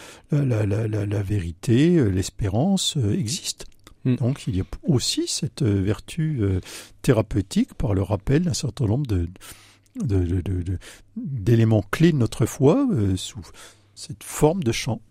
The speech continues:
Speaker 1: Ouais.
Speaker 2: Et, euh, et après tout ce que j'ai entendu avec vous là aujourd'hui sur cette musique sacrée, donc j'entends là un peu cette force un peu thérapeutique quand même que, que la musique pourrait avoir,
Speaker 1: Mmh.
Speaker 2: mais l'autre sur-, surtout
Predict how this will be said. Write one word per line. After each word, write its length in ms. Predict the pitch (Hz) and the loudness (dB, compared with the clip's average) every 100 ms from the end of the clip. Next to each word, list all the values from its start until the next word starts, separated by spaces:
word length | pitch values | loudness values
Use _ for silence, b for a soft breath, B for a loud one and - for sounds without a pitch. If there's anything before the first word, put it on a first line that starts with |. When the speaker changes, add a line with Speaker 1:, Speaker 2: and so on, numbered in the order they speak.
| _ B B | _ B B
Speaker 1:
Ouais. 60 | 101 B B - | -8 B B 0
Speaker 2:
Et, 260 | 127 123 120 | 2 4 2
euh, 200 | 113 110 113 117 127 | 0 -2 -4 -4 -4
et 100 | 120 | -2
après 240 | 117 - 135 | -2 0 -2
tout 120 | 170 | -4
ce 60 | |
que 120 | - 160 | 0 2
j'ai 80 | |
entendu 560 | 151 143 151 139 139 190 | 2 2 0 2 2 4
avec 200 | 123 120 | 4 2
vous 80 | 165 | 2
là 60 | 175 | 2
aujourd'hui 260 | 123 123 165 | 2 2 0
sur 140 | - | -2
cette 200 | 127 - | -2 0
musique 260 | 123 120 - | 0 0 -2
sacrée, 500 | 123 107 - 160 202 | -2 -2 0 0 2
donc 260 | 131 117 - - | 0 -2 -8 -4
j'entends 420 | 113 113 113 127 | 0 2 2 0
là 300 | 107 101 - 113 107 | 0 -4 -8 -12 -6
un 100 | 101 | -2
peu 120 | 117 | 0
cette 240 | - - - | 0 -4 -8
force 500 | - - 143 - 123 | -10 -4 -4 -2 -4
un 60 | |
peu 120 | 113 | -2
thérapeutique 540 | 113 107 101 117 - - _ - | -2 -2 -2 0 -2 -4 _ 0
quand 80 | |
même 140 | 160 160 | 0 -2
que, 240 | - 131 - _ - | -8 -10 -10 _ -2
que 120 | 127 | 0
la 100 | 117 | 2
musique 220 | 123 151 | 0 -4
pourrait 200 | - 104 | -2 0
avoir, 360 | 107 113 180 185 165 | 2 2 2 2 2
Speaker 1:
Mmh. 60 | 220 B B | 0 B B
Speaker 2:
mais 120 | 117 | 2
l'autre 180 | 143 208 | 2 0
sur-, 240 | - 139 - | -2 -6 -6
surtout 560 | - 156 - 196 269 | -4 -2 0 2 2